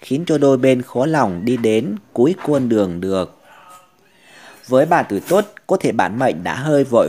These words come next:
vàng khi đưa ra quyết định tiến tới mối quan hệ này. Chưa tìm hiểu nhau đủ lâu, cho nên giữa hai người còn tồn tại nhiều vướng mắc,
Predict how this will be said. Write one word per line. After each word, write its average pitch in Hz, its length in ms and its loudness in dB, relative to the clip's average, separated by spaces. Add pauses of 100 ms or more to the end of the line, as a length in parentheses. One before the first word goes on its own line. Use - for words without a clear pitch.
vàng 98 400 -2 (140)
khi 147 240 2
đưa 135 200 4
ra 127 220 2
quyết 190 380 -6
định 117 260 2 (180)
tiến 131 180 -4
tới 120 180 0
mối 135 260 0
quan 143 180 2
hệ 127 220 -6
này. 98 480 -2 (640)
Chưa 175 120 4
tìm 127 260 2
hiểu 104 360 -4
nhau 139 300 -2
đủ 107 200 -2
lâu, 131 460 2 (120)
cho 143 120 -4
nên 135 180 -2
giữa 113 160 -4
hai 135 240 -8
người 107 240 -2
còn 98 340 -6
tồn 95 200 -4
tại 87 280 -8 (100)
nhiều 104 260 -2
vướng 101 300 -4
mắc, 180 200 -4